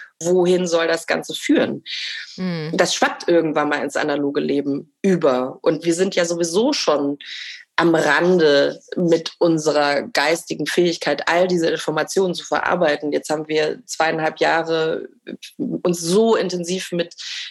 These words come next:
Speaker 1: mit dem Tod beschäftigen müssen. Jeder oder jede hat sicher irgendjemanden an covid verloren.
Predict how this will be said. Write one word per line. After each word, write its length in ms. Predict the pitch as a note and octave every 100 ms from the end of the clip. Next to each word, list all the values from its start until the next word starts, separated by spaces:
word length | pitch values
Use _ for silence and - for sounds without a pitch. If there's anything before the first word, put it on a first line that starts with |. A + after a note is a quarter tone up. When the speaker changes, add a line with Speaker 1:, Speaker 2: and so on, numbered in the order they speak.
| -
Speaker 1:
mit 140 | F3
dem 100 | F3+
Tod 240 | E3+ G#3+ A#3
beschäftigen 640 | G3+ F#3 E3+ - E3 D#3
müssen. 720 | D3+ D3 - - C#3 C#3 - - - -
Jeder 380 | G3+ G#3 F3+
oder 100 | F3
jede 300 | E3 F#3 F3+
hat 140 | E3 F3+ _
sicher 480 | - F3 A3 F#3+ F#3
irgendjemanden 840 | G3+ G3 F#3 F3 F3+ F3+ E3+ E3+
an 320 | - E3+ E3+ - F3+
covid 340 | F#3+ F3 E3+
verloren. 560 | - E3 F#3 F#3+ E3